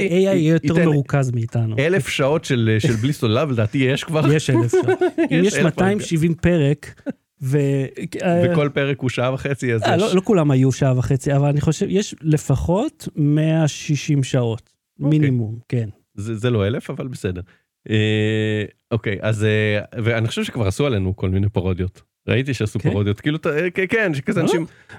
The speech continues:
Speaker 2: וכל מיני בתגובות וזה, כתבו
Speaker 1: אה,
Speaker 2: כאילו
Speaker 1: אוקיי.
Speaker 2: קלישאות שלנו.
Speaker 1: <laughs>
Speaker 2: אוקיי, סבבה. אה, בקיצור, התחנת רדיו ההיא, אה, אה, סטינו, וואו, דיריילינג מטורף.
Speaker 1: כן.
Speaker 2: הם שידרו את הקאבר ארט של האלבום,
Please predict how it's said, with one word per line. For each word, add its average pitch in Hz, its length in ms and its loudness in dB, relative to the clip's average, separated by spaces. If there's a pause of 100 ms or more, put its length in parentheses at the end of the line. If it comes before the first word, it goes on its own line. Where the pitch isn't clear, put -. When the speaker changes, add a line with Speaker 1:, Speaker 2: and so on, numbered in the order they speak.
Speaker 2:
וכל 392 200 0
מיני 196 200 0
בתגובות 123 500 -2
וזה, 120 200 0
כתבו 110 240 -2
Speaker 1:
אה, 110 40 2
Speaker 2:
כאילו 147 160 0
Speaker 1:
אוקיי. 110 120 0
Speaker 2:
קלישאות 123 400 0
שלנו. 92 380 -4 (220)
Speaker 1:
<laughs> 185 40 4 (520)
Speaker 2:
אוקיי, 135 280 -2 (320)
סבבה. 107 400 -2 (140)
אה, 110 340 2
בקיצור, 135 440 -2 (100)
התחנת 131 500 -2
רדיו 123 260 0
ההיא, 127 300 0
אה, 110 60 -2 (760)
אה, - 60 -14
סטינו, 135 460 -2 (100)
וואו, 110 260 0
דיריילינג 127 720 0
מטורף. 107 440 -4 (180)
Speaker 1:
כן. 131 200 -2 (680)
Speaker 2:
הם 151 180 0
שידרו 139 340 0
את 156 100 -2
הקאבר 120 400 -2
ארט 92 260 -4 (120)
של 104 180 -2
האלבום, 101 380 -2